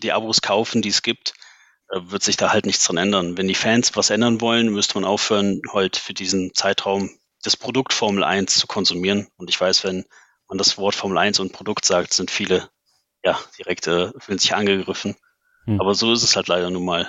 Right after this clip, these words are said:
Speaker 1: Das Formel eins ist ein Business, die wollen die Kohle scheffeln, zumindest denen, die es gehört. Und wir Fans sind eigentlich dafür dann da, uns zu äußern und denen zu zeigen, okay, wir wollen es vielleicht nicht. Und wenn es halt nur durch Nicht-Konsum geht, ist das leider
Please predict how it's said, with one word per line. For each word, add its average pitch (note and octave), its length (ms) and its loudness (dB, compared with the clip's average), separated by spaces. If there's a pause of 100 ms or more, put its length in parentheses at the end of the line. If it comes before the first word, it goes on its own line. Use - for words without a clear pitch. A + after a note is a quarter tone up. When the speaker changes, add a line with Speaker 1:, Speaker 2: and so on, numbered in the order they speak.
(160)
Speaker 1:
Das - 120 -16
Formel G2 260 -2
eins G2 140 2
ist G#2 60 2
ein G2+ 80 -2
Business, A2+ 360 4
die G#2 140 -2
wollen G2+ 180 4
die G2+ 80 0
Kohle G#2+ 280 0
scheffeln, B2 500 2
zumindest F#2 480 -2
denen, G2 180 2
die F#2 80 -4
es - 120 0
gehört. F#2 400 0
Und F2+ 300 -2 (580)
wir G2+ 100 -2
Fans G#2 300 0
sind G#2 120 -2
eigentlich F#2+ 360 0
dafür G2 300 0
dann F#2 160 -2
da, F#2+ 340 2 (100)
uns - 480 -4
zu - 100 2
äußern F#2+ 460 2
und F2 160 -6
denen F#2+ 140 0
zu F#2 120 0
zeigen, F#2+ 500 0
okay, G2 380 -4
wir G2 180 0
wollen G2+ 180 2
es - 100 0
vielleicht F2+ 360 -4
nicht. G2+ 320 0
Und E2+ 220 -6
wenn F#2+ 120 -18
es - 120 -2
halt F#2 180 0
nur F#2 140 -4
durch F#2 180 0
Nicht-Konsum G#2 640 0
geht, F#2+ 280 0 (680)
ist - 120 -2
das F#2+ 140 2
leider F2+ 320 2